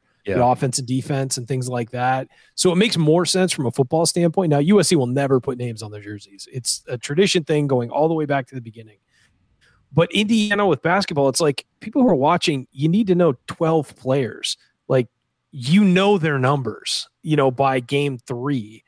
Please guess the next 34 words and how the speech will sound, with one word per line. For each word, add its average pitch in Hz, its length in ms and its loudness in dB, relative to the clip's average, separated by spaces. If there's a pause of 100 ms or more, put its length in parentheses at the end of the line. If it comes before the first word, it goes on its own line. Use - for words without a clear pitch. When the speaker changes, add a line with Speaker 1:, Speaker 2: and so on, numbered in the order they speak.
(340)
Speaker 2:
So 123 640 2 (460)
that's, 156 420 -2 (100)
that's 170 300 0
why 135 260 2
I 127 160 2
think 165 380 -6
it 170 180 -4
won't, 170 260 -4
it, 156 200 0
you 160 180 -2
know, 139 140 2
it's - 160 -2
not 135 200 0
as 131 160 -4
imperative 127 600 -4
as 117 80 -6
people 117 300 -10
think. 135 480 -10 (540)
Um, 110 580 0 (140)
but 202 100 0
yeah, 202 280 2
I 127 100 -4
mean, 143 200 -2
in 151 220 -2
the 147 80 0
coming 156 280 -2
years, 139 240 2
that 131 160 -2
may 127 160 -2
change. 117 440 -6
Players 127 260 -4
may 120 160 -8
demand 101 340 -16
it. 107 140 -20